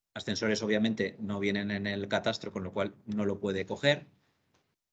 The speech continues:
En este caso hay una escalera y un ascensor, año de la construcción ya lo coge, año de última rehabilitación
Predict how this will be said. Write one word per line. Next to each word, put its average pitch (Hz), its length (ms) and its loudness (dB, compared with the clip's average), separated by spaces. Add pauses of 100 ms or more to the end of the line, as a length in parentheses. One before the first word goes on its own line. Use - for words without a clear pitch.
(440)
En 98 80 -16
este 92 180 -8
caso 101 240 -2
hay 95 80 -2
una 95 120 -4
escalera 95 420 0
y 95 60 -4
un 95 80 -4
ascensor, 143 640 -2 (220)
año 95 220 -6
de 92 60 -6
la 95 80 -4
construcción 101 380 -6
ya 98 100 -2
lo 104 120 -2
coge, 139 460 0 (380)
año 110 200 4
de 107 60 8
última 107 300 2
rehabilitación 107 580 0